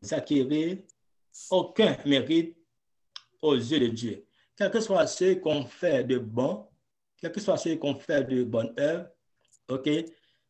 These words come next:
ça a toujours quelque chose, euh, euh, de mauvais à l'essence, ok, parce que ça, ça vient,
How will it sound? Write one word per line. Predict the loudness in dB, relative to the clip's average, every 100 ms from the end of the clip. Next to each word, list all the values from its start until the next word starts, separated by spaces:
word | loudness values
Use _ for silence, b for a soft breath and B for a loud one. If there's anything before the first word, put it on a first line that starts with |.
| _ _ -20
ça | -2 0 2
a |
toujours | 0 0 0 -2 0
quelque | 2 4 2
chose, | 2 2 0 0 -6 -14 _ _ _ _ _
euh, | -8 -6 -4
euh, | -2 -2 -2 -4
de | -2 2 4
mauvais | 4 4 2 0
à | 0
l'essence, | -2 -2 -6 -8 -12 -18 _ _ _ _ _ _
ok, | -10 -6 -6 -8 _ _
parce | -4
que | 0
ça, | 0 2 0 -2
ça | -6 0 2 2
vient, | 2 2 0